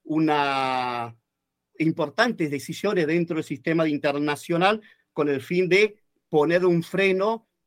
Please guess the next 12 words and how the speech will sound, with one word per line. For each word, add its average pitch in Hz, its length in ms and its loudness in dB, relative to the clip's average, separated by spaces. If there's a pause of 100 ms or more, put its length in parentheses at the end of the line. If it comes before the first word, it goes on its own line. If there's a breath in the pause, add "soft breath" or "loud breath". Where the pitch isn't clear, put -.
(140)
a 143 180 0
ciertas 185 640 -2
intenciones 170 920 -2
que 147 120 -8
tienen 170 300 -2
algunos 160 300 -2
de - 20 -2
los - 180 -8
involucrados 151 920 0
en 131 100 -4
este 147 240 -8
conflicto 175 720 -2